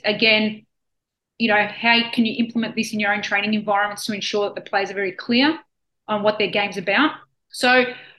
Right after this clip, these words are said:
I think as you get older, uh, you know, it, it becomes a, you know, as you get older, you want more competitive. You're gonna have your training blocks. You might have them a couple times a year or two or three times, depending on where your development journey is throughout that period.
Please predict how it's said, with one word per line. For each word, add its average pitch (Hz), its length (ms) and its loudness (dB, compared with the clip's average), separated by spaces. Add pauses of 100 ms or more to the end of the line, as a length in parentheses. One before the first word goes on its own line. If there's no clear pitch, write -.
I 262 160 2
think 339 160 4
as 285 120 4
you 269 80 6
get 240 180 4
older, 226 480 6
uh, 254 60 4
you 247 120 4
know, 233 140 4
it, 247 260 -6
it 254 140 2
becomes 277 540 2
a, 220 320 4 (360)
you - 100 -2
know, 233 160 -2 (100)
as 262 120 4
you 285 60 4
get 233 160 2
older, 240 180 6
you 226 140 4
want 220 160 0
more 247 200 4
competitive. 220 640 0 (600)
You're 233 160 0
gonna 214 120 0
have 247 240 0
your 247 140 4
training 208 360 2
blocks. 208 280 -2
You 247 120 -4
might 226 160 0
have 254 120 -2
them 214 80 -4
a 196 80 -6
couple 233 240 -6
times 214 260 -4
a 196 60 -10
year 196 320 0
or 180 60 -4
two - 180 -8
or - 20 -4
three 214 180 -2
times, 202 280 -6
depending 220 380 -2
on 196 140 -4
where 202 80 0
your 196 120 -4
development 196 440 -4
journey 202 460 -2
is 208 140 -6
throughout 196 340 0
that - 240 -2
period. 196 440 -2